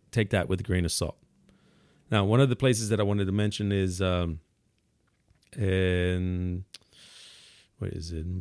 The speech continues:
Montrose Yoga Co-op, right? Seven oh one Richmond Avenue, uh, Suite two sixty. There is, uh, the website is montrose, uh, yoga co-op dot com.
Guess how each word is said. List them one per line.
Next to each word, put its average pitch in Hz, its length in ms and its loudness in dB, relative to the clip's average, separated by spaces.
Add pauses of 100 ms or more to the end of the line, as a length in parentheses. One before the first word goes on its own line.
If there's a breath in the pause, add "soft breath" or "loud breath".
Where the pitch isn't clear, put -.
(400)
Montrose 117 580 2
Yoga 104 360 2
Co-op, 90 520 -2 (520)
right? 95 160 0
Seven 104 300 0
oh 104 60 2
one 104 200 2
Richmond 104 400 0
Avenue, 104 720 2 (260)
uh, 92 420 0
Suite 95 420 -2
two 117 180 -2
sixty. - 580 -4 (920 soft breath)
There 101 140 2
is, 92 200 0
uh, 92 220 4
the 92 80 2
website 104 440 4
is 104 260 4
montrose, 95 800 0 (100)
uh, 92 280 -2
yoga 92 400 2
co-op 101 340 0
dot 80 200 -6
com. 127 360 0